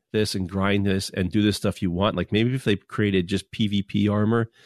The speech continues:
and I could spend my whole time in the Crucible, I'd be okay with it. Like, I, that's a game mode I enjoy.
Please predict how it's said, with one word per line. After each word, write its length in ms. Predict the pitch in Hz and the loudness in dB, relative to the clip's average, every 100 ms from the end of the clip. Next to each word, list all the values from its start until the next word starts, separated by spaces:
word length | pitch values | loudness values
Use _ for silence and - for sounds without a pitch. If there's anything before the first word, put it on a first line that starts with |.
| _ - | _ -6
and 80 | 90 | -2
I 60 | 87 | -2
could 100 | 90 | -2
spend 260 | - 92 | 0 2
my 60 | 82 | 2
whole 200 | 110 107 | 2 2
time 260 | 107 104 | 0 2
in 60 | 101 | 0
the 80 | 92 | 0
Crucible, 500 | - 104 - 127 123 | 0 -2 0 -4 -4
I'd 140 | 92 | -2
be 100 | 208 | -2
okay 260 | 330 - 320 | -2 0 2
with 200 | 214 - | 2 0
it. 140 | - - | -6 -6
Like, 200 | 90 87 | -4 0
I, 140 | 95 - _ _ _ - | -2 -4 _ _ _ -2
that's 200 | 110 120 | 0 0
a 40 | |
game 240 | 107 107 | 2 2
mode 160 | 98 95 | 4 2
I 160 | 101 107 | 2 2
enjoy. 580 | 85 82 82 73 67 | 0 -2 -2 -2 -4